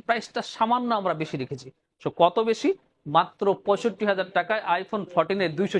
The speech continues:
ছাপ্পান্ন জিবি ইউনিটটা পেয়ে যাবেন, ঠিক আছে? So, যাদের একশো আঠাশ জিবিতে হয় না, তারা দুইশো ছাপ্পান্ন জিবিটা obviously ট্রাই করতে পারেন। আর মনে রাখবেন,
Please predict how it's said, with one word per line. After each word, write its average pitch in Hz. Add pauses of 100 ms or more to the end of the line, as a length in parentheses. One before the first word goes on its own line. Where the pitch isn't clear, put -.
ছাপ্পান্ন 220
জিবি 196
ইউনিটটা 160
পেয়ে 151
যাবেন, 123
ঠিক 220
আছে? 214 (500)
So, -
যাদের 160
একশো -
আঠাশ 185
জিবিতে 208
হয় 202
না, - (340)
তারা 139
দুইশো 165
ছাপ্পান্ন 175
জিবিটা 190 (120)
obviously 170
ট্রাই 147
করতে 139
পারেন। 131
আর 131
মনে 165
রাখবেন, 214